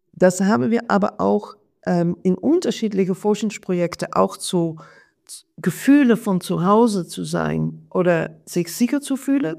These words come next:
bei beide Themen, die sind ja nicht gleich, aber ob ich mir zu Hause fühle oder ob ich mich sicher fühle, in beide von diesen Themen haben wir empirisch für unterschiedliche Nachbarschaften in Berlin feststellen können. Mit empirisch meine ich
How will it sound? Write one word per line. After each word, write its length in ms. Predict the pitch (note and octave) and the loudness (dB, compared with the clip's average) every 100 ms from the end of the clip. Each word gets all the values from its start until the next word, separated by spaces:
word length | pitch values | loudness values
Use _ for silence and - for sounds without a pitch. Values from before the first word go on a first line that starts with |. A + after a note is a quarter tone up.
| - | -4
bei 160 | E3 | 0
beide 480 | D#3+ F3 G#3+ C4 B3 | 2 4 4 2 -2
Themen, 420 | - A3 C4 E4 E4+ _ - | -2 0 2 -2 -6 _ -6
die 80 | E3 | 0
sind 180 | F3 | 0
ja 80 | E3 | 0
nicht 180 | D#3 D#3+ | -2 -2
gleich, 360 | E3+ G#3 D4 - | -2 -2 -2 -4
aber 220 | F3 F3 - | -4 -4 -2
ob 100 | G#3 | 0
ich 100 | G#3 | 2
mir 140 | G3 | 2
zu 160 | F#3+ D#3+ | 2 0
Hause 260 | G3+ G3 | 0 0
fühle 360 | G3 F#3+ E3+ D#3+ D#3+ - - _ | -2 -2 -2 -4 -8 -20 -20 _
oder 260 | - F3 - | -2 0 0
ob 120 | F3+ | 2
ich 100 | F3 | 2
mich 160 | F3+ | 2
sicher 240 | A3 A3 F#3 | 2 0 0
fühle, 260 | - E3+ D#3+ | 0 -2 0
in 240 | E3+ D#3 | 0 2
beide 340 | F3+ A3+ C4+ | 2 2 2
von 140 | B3 G3 | 0 0
diesen 300 | F3+ F3 F3 | 0 -2 -2
Themen 400 | G3 A3 A#3+ G3 | 2 2 2 2
haben 180 | F#3 F3 | 0 0
wir 120 | D3 | 0
empirisch 680 | D#3+ D#3+ G#3+ B3 C4+ C4 - | -2 0 2 2 0 -4 -6
für 80 | F3+ | -4
unterschiedliche 680 | - G#3 G#3 G3 F3+ E3+ | -2 0 -2 -2 0 0
Nachbarschaften 760 | F3 E3+ F3+ D#3 D#3+ D#3+ E3 - - - - | 0 -2 -4 -4 -4 -4 -8 -8 -16 -20 -4
in 160 | F3 | 0
Berlin 300 | E3 D#3 D#3+ | 2 4 2
feststellen 560 | C#3+ G#3+ A3+ - B3 A#3+ | 2 0 0 0 2 2
können. 340 | B3 C4 D4 | 2 0 0
Mit 160 | D#4 E3 | -2 -2
empirisch 460 | E3+ D#3+ F3+ F#3 E3 | -2 -2 0 0 2
meine 240 | E3 D3+ | 2 0
ich 180 | D3 | -2